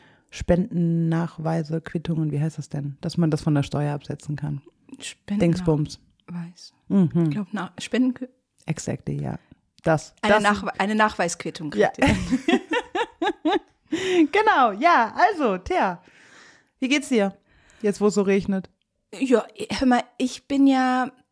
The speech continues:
Speaker 2: Wetter ist ja für mich halt Wetter, ne? Also ich versuche, mich nicht allzu sehr beeinflussen zu lassen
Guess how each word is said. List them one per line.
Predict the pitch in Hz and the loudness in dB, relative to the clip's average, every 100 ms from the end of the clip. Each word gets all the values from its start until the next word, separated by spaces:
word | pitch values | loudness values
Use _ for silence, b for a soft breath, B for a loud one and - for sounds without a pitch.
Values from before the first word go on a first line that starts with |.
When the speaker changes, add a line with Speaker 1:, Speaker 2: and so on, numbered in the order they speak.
| _ | _
Speaker 2:
Wetter | 190 202 240 - 269 - | -12 -4 -4 -2 -2 -2
ist | - | -4
ja | 240 | -6
für | - 226 | -4 -4
mich | 226 214 208 | -4 -6 -8
halt | 196 | -6
Wetter, | 196 202 180 | -6 -6 -6
ne? | 170 202 247 | -6 -8 -4
Also | 196 202 | -2 -2
ich | 214 | -4
versuche, | 226 208 254 262 240 | -4 -2 -2 -2 -2
mich | 233 220 214 | -2 -4 -4
nicht | 233 226 - | -4 -6 -4
allzu | 208 220 208 220 | -2 0 -2 -4
sehr | 202 190 | -2 -2
beeinflussen | - 117 190 185 175 175 | -2 -4 -6 -8 -8 -10
zu | 175 | -8
lassen | 160 175 196 233 | -6 -6 -4 -4